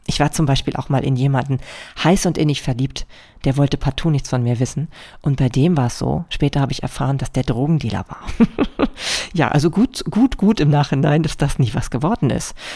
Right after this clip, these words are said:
Dass ich da also auch gezwungen war, vom Leben loszulassen, weil der auch nichts von mir wollte. Ähm, ja, also da sieht man, manchmal meint es das Leben wirklich gut mit einem. Denn, ähm, ja, wie, wie ist es so schön? Man nimmt es manchmal vielleicht nicht wahr,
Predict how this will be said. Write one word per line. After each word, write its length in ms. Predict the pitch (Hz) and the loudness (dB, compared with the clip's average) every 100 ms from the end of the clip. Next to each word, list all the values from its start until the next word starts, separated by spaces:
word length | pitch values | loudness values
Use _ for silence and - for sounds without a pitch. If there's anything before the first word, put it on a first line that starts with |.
| - | -2
Dass 140 | 170 156 | 0 2
ich 120 | 175 | 2
da 100 | 139 | 4
also 180 | 139 127 | 4 2
auch 60 | |
gezwungen 460 | - 165 - 233 277 | 0 -2 2 2 4
war, 120 | 131 | 2
vom 200 | 127 139 | 2 -2
Leben 260 | 143 131 127 | 0 0 2
loszulassen, 640 | 123 - - 127 135 180 | 0 0 0 2 2 2
weil 80 | 131 | 2
der 140 | 127 | 2
auch 80 | 127 | 2
nichts 160 | 131 - | 0 -4
von 120 | 120 | -2
mir 160 | 120 - | 0 2
wollte. 360 | 170 - 143 - - - - - | 0 0 -6 -6 -14 -14 -14 -2
Ähm, 260 | 190 185 180 | 2 2 2
ja, 220 | 202 277 | 0 0
also 240 | - 160 180 | 0 -2 -2
da 220 | 202 202 | -2 -2
sieht 180 | 226 - | -2 -2
man, 140 | 220 | 0
manchmal 340 | 170 165 - 156 | 0 -2 -2 0
meint 200 | 139 147 | 0 -2
es 100 | - | -4
das 200 | 131 143 | -4 0
Leben 240 | 139 135 | 0 2
wirklich 260 | 196 214 - | 0 -2 -2
gut 180 | 160 | -2
mit 140 | 135 - | 0 -4
einem. 300 | 123 127 196 - - - - | -2 -2 -4 -10 -18 -12 0
Denn, 360 | 170 165 160 - | 2 4 2 0
ähm, 240 | 156 151 | 0 0
ja, 280 | 156 185 117 143 | 2 2 0 -4
wie, 300 | 151 180 160 | -2 -2 0
wie 80 | 190 | -2
ist 140 | - | -2
es 100 | 160 | -2
so 80 | 135 | -2
schön? 180 | - 135 | -2 0
Man 160 | 165 | 2
nimmt 220 | 175 208 | 2 2
es 180 | 220 - | -2 -2
manchmal 380 | 170 175 - 175 | -2 -2 0 -2
vielleicht 320 | - 160 151 | 0 -2 0
nicht 220 | 170 156 | -2 -2
wahr, 320 | 131 180 151 | -2 0 -2